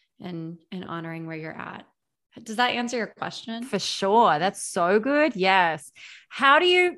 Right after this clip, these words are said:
Speaker 2: feel like that differs for, say, like, our generators looking at exercise and fitness?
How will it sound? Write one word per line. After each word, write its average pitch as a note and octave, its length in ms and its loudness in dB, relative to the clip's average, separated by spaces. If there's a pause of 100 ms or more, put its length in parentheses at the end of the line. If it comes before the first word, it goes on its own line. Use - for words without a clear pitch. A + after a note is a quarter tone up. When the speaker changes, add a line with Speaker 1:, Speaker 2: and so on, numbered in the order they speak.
Speaker 2:
feel A#3 280 -2
like G#3 300 2
that F3+ 180 -2 (140)
differs D#3+ 640 -10
for, F3 400 -4
say, D#3+ 520 -2
like, D#3+ 200 -6
our D#3 120 0
generators B2+ 840 -8 (140)
looking E3 340 -10
at C#3+ 180 -8
exercise C#3+ 500 -10
and D3 140 -12
fitness? - 520 -14